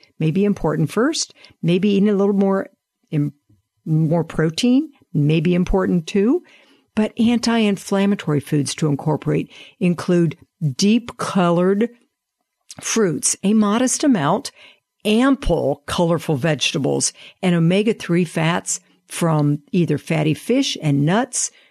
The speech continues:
uh, but you can also get it from hemp and flaxseed. Gotta get those in your diet. You know, I'm gonna say just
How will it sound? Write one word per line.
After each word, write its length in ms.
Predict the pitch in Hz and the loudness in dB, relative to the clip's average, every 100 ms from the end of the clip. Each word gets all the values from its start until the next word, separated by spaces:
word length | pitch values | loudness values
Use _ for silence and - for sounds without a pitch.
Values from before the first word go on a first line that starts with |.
| _ | _
uh, 200 | 165 156 | -2 -2
but 200 | 170 160 | -2 -2
you 60 | 165 | 0
can 120 | 160 | 0
also 260 | 151 147 | 0 0
get 180 | 165 156 | -2 -2
it 180 | 151 - | -2 -6
from 400 | - 147 139 135 - _ | -4 -2 0 -2 -6 _
hemp 580 | - 226 208 156 - - | -4 0 0 -2 -6 -4
and 260 | 151 147 139 | 0 0 -2
flaxseed. 760 | - 196 190 - - 147 143 - - _ | -4 -2 -2 -4 -2 -2 -2 -10 -20 _
Gotta 200 | 196 190 | -2 0
get 220 | 170 156 | 0 -2
those 220 | 156 147 143 | -2 0 2
in 100 | 143 | 0
your 100 | 135 | 0
diet. 440 | 139 127 - - - _ _ | -4 -6 -8 -14 -20 _ _
You 140 | - 160 | -2 0
know, 200 | 156 156 | 2 0
I'm 320 | 170 170 156 | 0 0 0
gonna 240 | 160 175 | 0 0
say 280 | 170 175 151 | 0 0 0
just 580 | 135 - 170 165 - - | -2 -2 0 0 -4 -8